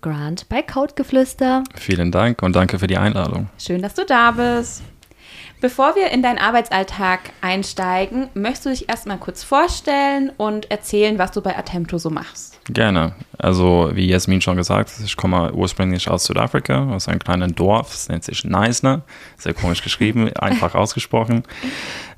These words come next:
Speaker 2: Ähm, ich bin ungefähr seit zehn Jahren in Deutschland. Ähm, ich, äh, hatte angefangen als Softwareentwickler, hab dann hauptsächlich als Softwareentwickler, Projektleiter und Scrum Master gearbeitet, ähm, äh, für ein Softwareentwicklungsunternehmer,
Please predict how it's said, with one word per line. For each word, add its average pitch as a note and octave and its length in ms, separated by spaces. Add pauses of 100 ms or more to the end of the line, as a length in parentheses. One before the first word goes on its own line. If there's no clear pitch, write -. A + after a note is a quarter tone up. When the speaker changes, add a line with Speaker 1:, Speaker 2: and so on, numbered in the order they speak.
Speaker 2:
Ähm, G2+ 560 (260)
ich - 160
bin A2 140
ungefähr A2+ 400
seit G2+ 200
zehn A2 200
Jahren G#2+ 300
in G#2 100
Deutschland. B2 720
Ähm, G2+ 440
ich, - 300
äh, G2 120 (120)
hatte F#2 220
angefangen F#2+ 400
als F2+ 140
Softwareentwickler, G#2+ 960 (160)
hab F#2+ 240
dann G2 500
hauptsächlich F2+ 800
als F2 140
Softwareentwickler, F#2 760
Projektleiter F2+ 920 (580)
und F#2 200
Scrum B2+ 240
Master A#2 260
gearbeitet, F#2+ 920
ähm, F2 380
äh, C2 220
für - 180
ein F2+ 140
Softwareentwicklungsunternehmer, F#2+ 1400